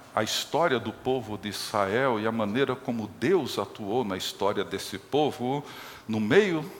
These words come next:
da narrativa dessa história,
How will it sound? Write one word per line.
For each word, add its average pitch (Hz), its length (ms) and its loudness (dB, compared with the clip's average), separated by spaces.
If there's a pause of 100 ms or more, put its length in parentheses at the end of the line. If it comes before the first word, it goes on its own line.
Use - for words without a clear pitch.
(680)
da 113 400 6
narrativa 123 960 0
dessa 113 380 2
história, 131 800 2